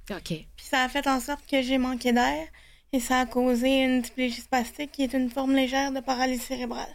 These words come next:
Speaker 1: D'accord, parfait. Merci de,
Speaker 2: <laughs>
Speaker 1: de nous en informer.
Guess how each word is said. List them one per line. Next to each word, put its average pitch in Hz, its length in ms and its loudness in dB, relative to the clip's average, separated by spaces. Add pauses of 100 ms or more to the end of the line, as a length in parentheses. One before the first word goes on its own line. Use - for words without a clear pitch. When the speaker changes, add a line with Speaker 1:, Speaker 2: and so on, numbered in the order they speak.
(100)
Speaker 1:
D'accord, 165 600 -2 (140)
parfait. 151 460 -4
Merci 151 480 -2
de, 160 420 -6
Speaker 2:
<laughs> - 100 -10
Speaker 1:
de 151 80 -10
nous 156 120 -8
en 151 320 -6
informer. 170 420 -6